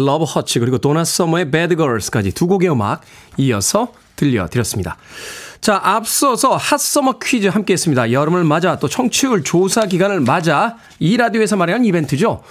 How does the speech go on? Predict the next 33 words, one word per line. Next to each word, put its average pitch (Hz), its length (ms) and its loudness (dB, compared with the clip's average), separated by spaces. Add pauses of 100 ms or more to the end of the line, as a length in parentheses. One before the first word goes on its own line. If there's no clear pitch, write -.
(500)
두 160 160 -2
프로그램이 151 480 0
짝을 185 380 0
지어서 151 420 0
한 202 360 -2
프로그램에선 190 580 0
퀴즈를 226 320 0
내고 156 340 -2 (340)
다른 165 360 -2
프로그램에선 165 580 0
당첨자를 190 1040 0
발표하는 139 560 -2 (280)
이벤트입니다. 170 680 0 (380)
자, 135 120 0
오늘의 180 240 0
퀴즈 254 260 0
정답 226 560 -2
알려드립니다. 165 840 0
케이비에스 165 420 -2
이 180 160 2
라디오의 175 480 0
두 233 180 0
시 247 120 0
프로그램 156 440 -2
용감한 233 440 2
라디오의 214 480 0
디제이, 165 640 -2
잘생긴 143 420 0
디제이는 165 400 0
누구일까요? 165 480 0
정답은 165 320 0
일 202 180 2
번 123 200 -2